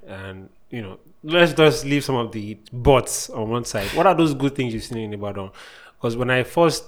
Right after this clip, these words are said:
you know, decided to settle down in Ab-, Ibadan and start creating content,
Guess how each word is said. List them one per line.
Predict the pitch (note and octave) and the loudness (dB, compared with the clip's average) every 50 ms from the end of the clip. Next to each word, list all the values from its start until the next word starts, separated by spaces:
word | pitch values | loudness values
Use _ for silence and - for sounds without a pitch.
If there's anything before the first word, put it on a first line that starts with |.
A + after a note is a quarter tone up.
| - | -6
you | - C3 | -4 -4
know, | A#2 A2 G2+ | -2 -2 -4
decided | G2 G2 A2+ - - C3 C3 C3 | -4 -6 -6 -2 0 2 0 0
to | C3 - | -2 -6
settle | - - B2 - - | -6 -6 -4 -2 -2
down | A#2 B2 A2+ | -2 -2 -2
in | G#2+ G#2 G2+ | -2 -4 -6
Ab-, | G2+ G2+ - | -6 -8 -8
Ibadan | - A2 G#2 G2 A2 G#2 G#2 G#2+ | -10 -10 -6 -4 -4 -4 -4 -4
and | G#2 G#2 | -6 -6
start | - - B2+ A#2+ - | -4 -2 0 0 0
creating | - A#2+ A#2 A2+ A2+ A2+ | -2 -4 -4 -6 -6 -6
content, | - A2+ G#2+ G2+ - G2 G2 G#2+ A#2+ - | -6 -6 -6 -6 -8 -8 -8 -8 -10 -12